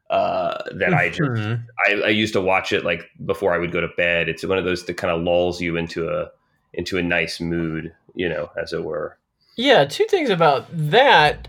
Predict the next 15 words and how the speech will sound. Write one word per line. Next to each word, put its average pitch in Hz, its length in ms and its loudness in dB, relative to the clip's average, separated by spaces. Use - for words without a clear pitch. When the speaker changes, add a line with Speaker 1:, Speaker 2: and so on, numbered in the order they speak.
Speaker 2:
Um, 156 1080 4
the 151 520 -6
director, 151 1080 0
um, 131 760 -4
I, 156 260 -4
of 143 220 -2
Mushishi, 156 600 -2
I 135 40 0
believe, 175 400 -4
is 143 140 -4
going 147 320 0
to 147 120 -10
do 135 280 -6
the 131 420 -8
Uzumaki 139 920 -4